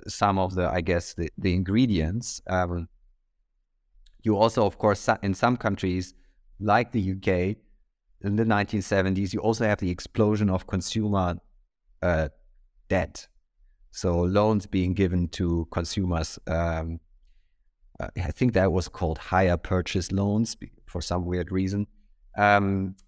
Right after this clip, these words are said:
and that, of course, was an additional impetus for demand because you have this explosion of, uh, what's called debt-based consumption,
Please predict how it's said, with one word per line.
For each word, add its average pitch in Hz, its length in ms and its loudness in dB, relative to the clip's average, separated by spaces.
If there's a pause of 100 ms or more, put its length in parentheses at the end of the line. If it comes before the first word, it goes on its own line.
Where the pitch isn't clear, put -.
(260)
and 101 480 2
that, 107 260 4
of 98 140 0
course, 95 240 0
was 92 160 0
an 92 80 0
additional 92 460 -2
impetus 98 480 -2
for 87 160 -2
demand 87 480 0
because 85 260 -6
you 85 60 0
have 87 120 0
this - 160 -8
explosion 95 680 0
of, 80 380 -4 (580)
uh, 78 320 2 (240)
what's - 240 -8
called 87 280 0
debt-based 82 680 -2
consumption, 80 720 -2